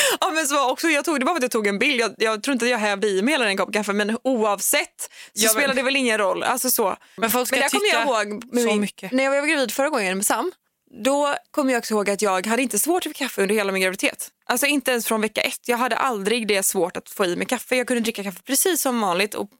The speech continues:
Speaker 1: liksom espressokaffe eller all, vilket kaffe som helst.
Speaker 2: Mm.
Speaker 1: Och då kommer jag också ihåg att jag sa det någon gång i någon video och att jag drack liksom hur mycket kaffe jag dricker. Och kanske var ibland två, tre koppar om dagen.
Speaker 2: Mm.
Speaker 1: Och det var ju också folk, också folk arga över typ att jag drack kaffe.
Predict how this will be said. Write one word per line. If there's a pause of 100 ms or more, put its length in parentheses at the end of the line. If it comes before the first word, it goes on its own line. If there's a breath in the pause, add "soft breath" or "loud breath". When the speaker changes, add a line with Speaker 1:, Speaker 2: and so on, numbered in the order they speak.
Speaker 1:
liksom
espressokaffe
eller
all,
vilket
kaffe
som
helst.
Speaker 2:
Mm. (280 loud breath)
Speaker 1:
Och
då
kommer
jag
också
ihåg
att
jag
sa
det
någon
gång
i
någon
video
och
att
jag
drack
liksom
hur
mycket
kaffe
jag
dricker.
Och
kanske
var
ibland
två,
tre
koppar
om
dagen. (220 soft breath)
Speaker 2:
Mm.
Speaker 1:
Och
det
var
ju
också
folk,
också
folk
arga
över
typ
att
jag
drack
kaffe.